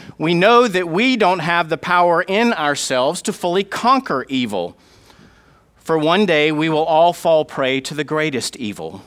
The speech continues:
the evil of our own death. Death is that great reminder that something is not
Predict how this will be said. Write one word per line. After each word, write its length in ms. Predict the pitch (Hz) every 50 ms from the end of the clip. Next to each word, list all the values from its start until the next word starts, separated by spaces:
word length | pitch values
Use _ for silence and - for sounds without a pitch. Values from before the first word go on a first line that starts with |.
| _ _ _ _ _ _ _ _ _ _ _ _ _ _
the 180 | - 156 151 156
evil 300 | 156 180 147 151 143 135
of 140 | 131 117 117
our 180 | 110 113 110
own 240 | 107 110 110 110 98
death. 500 | 101 104 95 92 90 - - - - - _ _ _ _ _ _ _ _ _ _ _ _ - - - - - - - - - 127
Death 260 | 156 180 190 196 - -
is 320 | 196 202 240 226 196 180
that 280 | 175 175 180 180 151 139
great 320 | 151 170 190 202 208 -
reminder 640 | 175 160 156 156 151 160 180 196 196 165 156 156 147
that 180 | 135 156 160
something 680 | - - - - 196 202 214 214 - 208 196 175 170 185
is 420 | 180 185 175 175 165 156 131 131
not 360 | 151 156 160 160 170 170 -